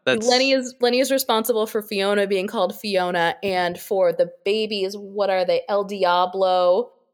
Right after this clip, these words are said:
Speaker 2: and the other
Speaker 1: Oh
Speaker 2: one
Speaker 1: my
Speaker 2: has, like,
Speaker 1: God.
Speaker 2: a very normal name.
Speaker 1: I l-, I l-, I love
Speaker 2: Um,
Speaker 1: that, that,
Speaker 2: and
Speaker 1: that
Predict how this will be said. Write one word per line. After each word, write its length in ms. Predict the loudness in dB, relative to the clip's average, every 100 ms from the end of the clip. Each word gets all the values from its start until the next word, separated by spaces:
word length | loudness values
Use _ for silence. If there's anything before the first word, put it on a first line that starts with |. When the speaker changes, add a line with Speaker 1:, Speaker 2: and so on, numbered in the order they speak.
| _
Speaker 2:
and 140 | -6 0
the 80 |
other 140 | 2 2
Speaker 1:
Oh 20 |
Speaker 2:
one 160 | 0 0
Speaker 1:
my 80 |
Speaker 2:
has, 20 | 0
like, 320 | 0 -4 -6 -2
Speaker 1:
God. 120 | -2
Speaker 2:
a 140 | 0
very 320 | 2 4 4 0
normal 500 | -4 -4 -2 -2 -2
name. 580 | -2 -2 -2 -4 -8 -12 -10
Speaker 1:
I 140 | -8
l-, 200 | -6 -8 -6
I 140 | -4
l-, 140 | -2 0
I 320 | 0 0 0
love 200 | 0 -2
Speaker 2:
Um, 40 | -2
Speaker 1:
that, 300 | -4 -4 -6
that, 160 | -4
Speaker 2:
and 460 | -2 0 -2 -4
Speaker 1:
that 60 | -8